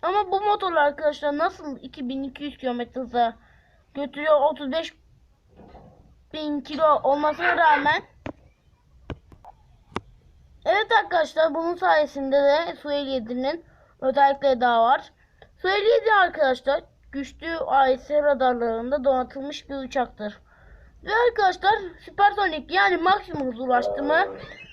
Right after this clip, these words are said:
bin beş yüz kilometre ise arkadaşlar savaş menzili vardır. Evet arkadaşlar, kullanıcı hava savunma sistemleri ve dahil tüm her şeyler arkadaşlar Rusya'yı,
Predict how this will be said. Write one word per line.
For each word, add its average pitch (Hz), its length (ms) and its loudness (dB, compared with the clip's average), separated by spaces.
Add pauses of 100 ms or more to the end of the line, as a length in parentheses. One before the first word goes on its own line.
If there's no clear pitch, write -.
(220)
bin 415 220 0
beş 494 220 2
yüz 453 120 -4
kilometre 320 540 -2
ise 311 160 0
arkadaşlar 359 440 2
savaş 403 320 4
menzili 349 440 0
vardır. 311 420 4 (760)
Evet 403 100 2
arkadaşlar, 370 440 -2
kullanıcı 339 480 -2 (480)
hava 285 220 2
savunma 311 280 -2
sistemleri 285 480 -2
ve 233 200 0
dahil 247 340 2
tüm 320 200 -8
her 285 160 2
şeyler 247 340 0
arkadaşlar 247 520 0
Rusya'yı, 269 540 -4